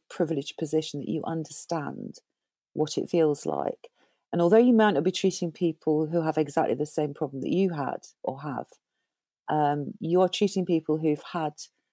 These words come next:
a similar sense of isolation, because that's the thing that brings us all together. Whatever mental illness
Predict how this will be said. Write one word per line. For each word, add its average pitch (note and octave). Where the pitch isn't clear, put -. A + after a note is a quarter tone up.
a D3+
similar F3
sense -
of D3+
isolation, D3
because D3
that's -
the E3
thing D#3
that -
brings F#3
us D#3+
all D3+
together. C#3
Whatever F#3+
mental D#3+
illness D3+